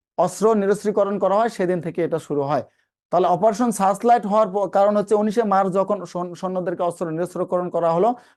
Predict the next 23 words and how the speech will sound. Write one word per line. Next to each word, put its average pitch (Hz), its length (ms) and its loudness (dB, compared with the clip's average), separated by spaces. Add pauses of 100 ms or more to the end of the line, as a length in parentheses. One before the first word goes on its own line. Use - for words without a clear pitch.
তখন 165 300 0
বঙ্গবন্ধু 185 400 0
শেখ 175 220 -4
মুজিবুর 175 280 0
রহমান 180 240 0
ভাবে 156 240 0
নিলেন 175 260 0
যে 160 120 0
না, 156 240 0 (280)
আমাদের 175 360 2
আর 180 180 4
হয়তোবা 170 600 0 (300)
এভাবে 156 320 -2
থাকা 165 280 -4
হবে 165 200 0
না। 220 100 0
তিনি 226 340 2
সেদিন 220 340 2
কিন্তু 214 160 0
নিজে 196 220 2
বুঝতে 196 280 -2
পেরেছিলেন 208 500 0 (340)
যে 202 380 4